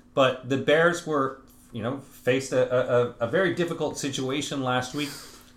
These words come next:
Came out as a loser in it against the forty-niners defense. But, you know, Jimmy Garoppolo was able to find big holes in that Bears defense. Pittsburgh Steelers, uh, barely won, uh, but they sort of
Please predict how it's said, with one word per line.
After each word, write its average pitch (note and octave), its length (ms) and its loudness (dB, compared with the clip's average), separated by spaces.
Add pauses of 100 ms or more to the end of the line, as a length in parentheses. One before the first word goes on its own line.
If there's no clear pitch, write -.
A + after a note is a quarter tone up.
(120)
Came E3 200 4
out D#3+ 100 6
as C3+ 120 -2
a C3 40 2
loser D3+ 480 4
in B2+ 120 2
it B2 100 -4
against C3 300 -2
the - 60 -20
forty-niners C3+ 520 0
defense. C#3 400 -4
But, C#3+ 400 0
you D3 80 -10
know, D3 160 -2
Jimmy D#3 240 -2
Garoppolo C3+ 480 4
was A2+ 140 0
able C3+ 180 -2
to - 60 -8
find A#2+ 240 -2
big B2+ 180 -2
holes C#3 340 0
in B2+ 60 -4
that A2 260 -4
Bears A2 300 -2
defense. B2 500 -4 (520)
Pittsburgh G3+ 400 4
Steelers, G#3 640 2
uh, C3 400 2
barely G3 440 4
won, D3+ 420 0 (340)
uh, B2 240 2
but B2 80 0
they F3+ 140 2
sort F#3 380 -6
of D#3+ 200 -4